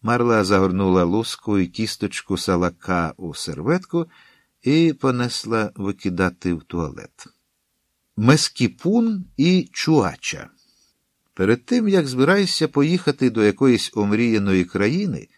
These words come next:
спершу треба отримати свою омріяну візу. Саме з цією священною місією Марла з Х'ялмаром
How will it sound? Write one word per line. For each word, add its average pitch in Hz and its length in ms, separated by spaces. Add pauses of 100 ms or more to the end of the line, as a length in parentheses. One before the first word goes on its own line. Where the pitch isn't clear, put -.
(520)
спершу - 480
треба 185 320
отримати 170 680
свою 104 640
омріяну 92 720 (140)
візу. 135 580 (800)
Саме 104 340
з - 100
цією 95 560
священною 65 920
місією 175 580 (500)
Марла 98 520
з - 100
Х'ялмаром 170 760